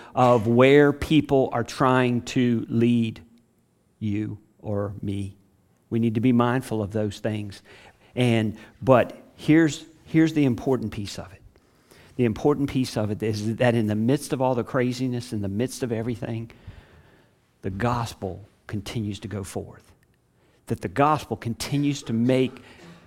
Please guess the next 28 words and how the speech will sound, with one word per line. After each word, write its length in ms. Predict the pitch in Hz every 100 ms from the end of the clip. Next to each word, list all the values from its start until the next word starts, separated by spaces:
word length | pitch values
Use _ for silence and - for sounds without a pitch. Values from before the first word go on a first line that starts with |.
| _
make 300 | 117 131 131
its 160 | 156 -
journey. 400 | - 123 120 110
Y-, 240 | 98 156 180
y-, 120 | 175
you 100 | 170
know, 120 | 151
the 100 | 131
gospel 460 | 127 170 208 - 127
has 160 | 113
been 180 | 107 147
around 280 | 156 123 131
the 60 | 113
world. 440 | 127 180 95 - _ _ _ _ _ _ _ _ _ _ _ _ _
You 100 | 139
realize 360 | 156 208 139 117
that, 160 | 113
right? 260 | 110 160 - - _ _ _ _
You 140 | 151 147
realize 460 | 170 196 160 151
that 140 | 139 123
the 80 |
gospel 540 | 107 147 175 160 - 123
has 160 | 120
been 220 | 107 151 131
around 340 | 127 135 131
the 80 | 113
world. 500 | 113 131 113 85